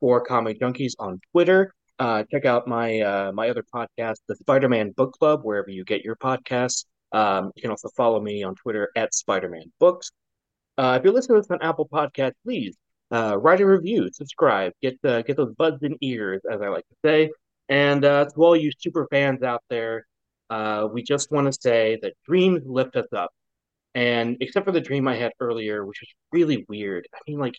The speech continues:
it, I was, like, being, I was, like, stuck in some place, and I was supposed to do an assignment, and I couldn't do it.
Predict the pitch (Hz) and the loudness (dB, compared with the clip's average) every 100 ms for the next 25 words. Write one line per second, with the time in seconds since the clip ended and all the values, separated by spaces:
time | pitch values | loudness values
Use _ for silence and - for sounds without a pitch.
0 | - 135 - _ _ _ _ _ - 127 | -10 -10 -12 _ _ _ _ _ -6 0
1 | 131 123 131 107 _ - 175 143 107 - | 0 0 -2 -4 _ -6 -2 -2 -4 -14
2 | _ _ _ _ _ _ - 135 131 123 | _ _ _ _ _ _ -6 -6 -4 -4
3 | - - - - 202 170 156 131 - 104 | -6 -2 -2 0 0 0 -4 -6 -8 -4
4 | 120 135 131 - 135 110 107 - 160 160 | -2 -2 -4 -6 -4 -2 -4 -6 -6 -4
5 | 139 120 - - 113 131 156 113 98 - | -2 -4 -6 -10 -6 -4 -4 -6 -10 -10
6 | 147 - - - 98 139 | -10 -10 -14 -8 -4 -2